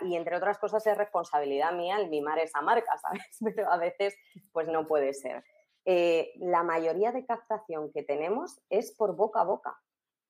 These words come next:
Es por recomendación, tanto en Madrid como en Valencia. Es donde más clientes tenemos, casi todos nuestros clientes están en Madrid y en la Comunidad Valenciana, y casi todos vienen porque les han hablado de nosotros.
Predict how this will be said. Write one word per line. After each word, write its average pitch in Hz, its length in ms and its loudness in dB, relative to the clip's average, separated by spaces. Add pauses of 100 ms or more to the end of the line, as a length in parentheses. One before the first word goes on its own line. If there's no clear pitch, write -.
(120)
Es 196 120 -2
por 254 160 -2
recomendación, 170 840 0
tanto 151 260 2
en 151 80 2
Madrid 170 380 2
como 208 220 0
en 165 60 -2
Valencia. 151 640 0
Es 185 260 4
donde 151 280 2
más 175 180 0
clientes 196 400 -2
tenemos, 190 300 -2
casi 180 220 -6
todos 175 160 0
nuestros 185 320 -4
clientes 160 420 -2
están 165 260 -4
en 165 120 -2
Madrid 165 380 0 (300)
y 175 80 0
en 170 60 6
la 156 120 6
Comunidad 156 380 2
Valenciana, 185 440 0
y 220 40 -2
casi 160 300 -6
todos 202 260 2
vienen 233 380 0
porque 165 260 -4
les 147 240 -4
han 202 80 -2
hablado 202 300 4
de 202 100 -2
nosotros. 147 640 -8